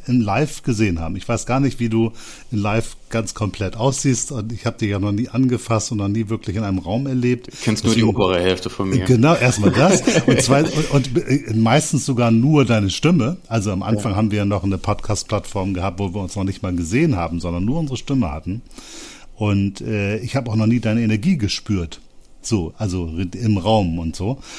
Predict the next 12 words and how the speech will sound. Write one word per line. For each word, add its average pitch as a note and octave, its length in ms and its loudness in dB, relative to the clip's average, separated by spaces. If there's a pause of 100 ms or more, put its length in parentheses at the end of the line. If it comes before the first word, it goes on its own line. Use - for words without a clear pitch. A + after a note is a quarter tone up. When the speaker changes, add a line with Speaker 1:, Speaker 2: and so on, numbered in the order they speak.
(140)
Speaker 1:
Und A2+ 160 0
trotzdem D#3+ 580 2
würde C3 180 0
ich B2+ 60 -2
es C#3 160 0
auch D#3+ 240 -4
als, - 380 -6
äh, G2 420 -4
Freundschaft F#2 540 -6
bezeichnen, A2 800 -2 (440)
weil, G#2 560 2
äh, A2 380 0